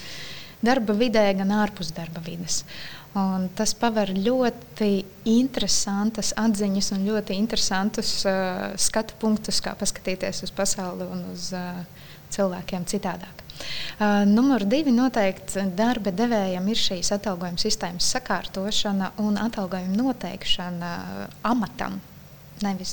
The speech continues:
darbiniekam, jo tajā brīdī, kad nosaka, ka šis amats ir no līdz, tas tiek apmaksāts no līdz alga, tas jau ļoti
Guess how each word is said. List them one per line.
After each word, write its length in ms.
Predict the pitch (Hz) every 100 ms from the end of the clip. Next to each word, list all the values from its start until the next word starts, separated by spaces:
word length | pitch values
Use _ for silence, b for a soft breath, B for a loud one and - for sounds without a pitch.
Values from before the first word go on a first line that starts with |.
| 185
darbiniekam, 560 | 185 233 320 392 392 403 - B B B B B
jo 160 | 214 202 202 196 196 190 190
tajā 220 | 254 247 196
brīdī, 300 | 247 226 202
kad 120 | 196
nosaka, 460 | 233 240 226 196 -
ka 80 | 202
šis 280 | - 220 220
amats 340 | 214 - - - - - - - - - - -
ir 160 | 202
no 260 | 220 240 202
līdz, 500 | 202 285 240 233 - - B B B
tas 440 | - - - - - - - - -
tiek 140 | 202 208
apmaksāts 480 | 220 208 - - -
no 160 | 214 190
līdz 340 | 277 262 - -
alga, 320 | 220 214 196 -
tas 220 | 202 -
jau 320 | 240 233 202 190 - 208
ļoti 540 | 240 233 233 -